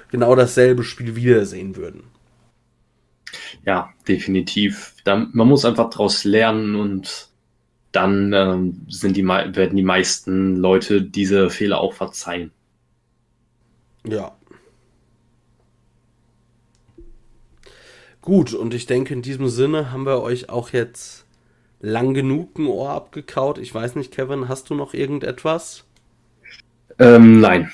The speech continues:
Speaker 2: ich wär auch soweit fertig.
Speaker 1: Gut.
Speaker 2: Ja.
Speaker 1: Und dann entlassen wir euch und würde sagen,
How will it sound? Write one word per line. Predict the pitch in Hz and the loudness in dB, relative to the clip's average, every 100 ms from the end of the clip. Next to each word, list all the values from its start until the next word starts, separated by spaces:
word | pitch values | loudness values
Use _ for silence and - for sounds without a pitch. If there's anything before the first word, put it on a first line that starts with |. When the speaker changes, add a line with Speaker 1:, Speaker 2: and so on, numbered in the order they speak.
| - | -6
Speaker 2:
ich | 117 104 - - - | -4 -4 -4 -4 4
wär | 113 104 | 6 8
auch | 123 120 | 6 6
soweit | 131 113 113 110 110 | 4 6 6 6 2
fertig. | - - 120 113 120 113 - - - _ _ _ _ _ _ _ _ _ _ _ _ _ _ | -8 0 2 2 0 0 -4 -10 -16 _ _ _ _ _ _ _ _ _ _ _ _ _ _
Speaker 1:
Gut. | - 127 101 | -2 0 0
Speaker 2:
Ja. | 92 - - _ _ _ - | -6 -10 -20 _ _ _ -10
Speaker 1:
Und | 104 110 107 - | -6 -4 -4 0
dann | 113 123 143 156 170 - _ - _ - | 2 2 0 -4 -6 -14 _ -20 _ -10
entlassen | 113 113 127 - 165 | -6 -2 -2 -2 0
wir | 147 143 127 | 4 4 4
euch | 143 160 170 185 - - - | 0 0 -2 -4 -14 -14 -8
und | 120 120 120 120 - 110 | -6 -4 -8 -12 -18 -4
würde | 123 123 | -4 -4
sagen, | 110 110 110 120 123 127 127 131 | -6 -4 -4 -6 -8 -8 -8 -10